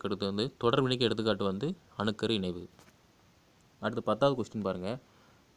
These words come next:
அணுக்கரு சிதைவு வினையில் ஆறு அடுக்கு, ஆ, into பன்னெண்டு கியூசு சிதைவு இசட்டின் அடுக்கு ஒய் ஏ எனில் மற்றும் ஏ மற்றும் இசட்டின் மதிப்பு என்ன அப்படின்னு கேட்டிருக்காங்க.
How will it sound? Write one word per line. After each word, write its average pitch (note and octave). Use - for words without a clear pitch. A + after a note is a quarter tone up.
அணுக்கரு D#3+
சிதைவு A#2+
வினையில் A2+
ஆறு C#3
அடுக்கு, A2+
ஆ, G#2
into A#2
பன்னெண்டு A#2+
கியூசு C#3
சிதைவு C3+
இசட்டின் D#3
அடுக்கு A#2+
ஒய் C3
ஏ C#3
எனில் A2
மற்றும் A#2+
ஏ B2
மற்றும் D3
இசட்டின் D3
மதிப்பு A2+
என்ன G#2
அப்படின்னு G2
கேட்டிருக்காங்க. F2+